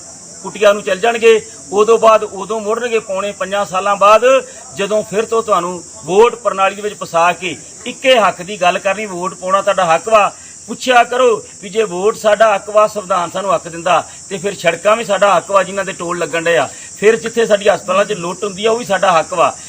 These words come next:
ਫਿਰ ਸਕੂਲ ਦੇ ਵਿੱਚ ਸਾਨੂੰ ਮਹਿੰਗੀ ਵਿੱਦਿਆ ਉਹ ਵੀ ਸਾਡਾ ਹੱਕ ਵਾ, ਸਸਤੀ ਵਿੱਦਿਆ ਲੈਣ ਦਾ, ਔਰ, ਅਹ, ਸਾਫ਼ ਸੁਥਰਾ ਪਾਣੀ ਦਾ, ਦਫ਼ਤਰਾਂ ਦੇ ਵਿੱਚ ਹੁੰਦੀ ਲੁੱਟ ਦਾ।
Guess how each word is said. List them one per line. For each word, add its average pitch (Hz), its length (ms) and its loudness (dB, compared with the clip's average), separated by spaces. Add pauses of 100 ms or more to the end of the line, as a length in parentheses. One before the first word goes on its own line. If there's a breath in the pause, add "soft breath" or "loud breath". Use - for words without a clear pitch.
(140 loud breath)
ਫਿਰ 208 140 0
ਸਕੂਲ 202 400 -8
ਦੇ 226 140 6
ਵਿੱਚ 226 100 0
ਸਾਨੂੰ 202 280 0
ਮਹਿੰਗੀ 208 300 -4
ਵਿੱਦਿਆ 196 240 0
ਉਹ 226 80 2
ਵੀ 233 80 -8
ਸਾਡਾ 190 400 2
ਹੱਕ 156 140 -4
ਵਾ, 196 240 2 (280 loud breath)
ਸਸਤੀ 220 420 -2
ਵਿੱਦਿਆ 202 280 4
ਲੈਣ 170 260 0
ਦਾ, 147 200 0 (360 loud breath)
ਔਰ, 247 200 4
ਅਹ, 196 640 2
ਸਾਫ਼ 190 360 4
ਸੁਥਰਾ 214 280 2
ਪਾਣੀ 185 340 -4
ਦਾ, 165 260 0 (400 loud breath)
ਦਫ਼ਤਰਾਂ 220 420 2
ਦੇ 233 60 -6
ਵਿੱਚ 226 140 -6
ਹੁੰਦੀ 196 220 -8
ਲੁੱਟ 196 220 -6
ਦਾ। 180 280 0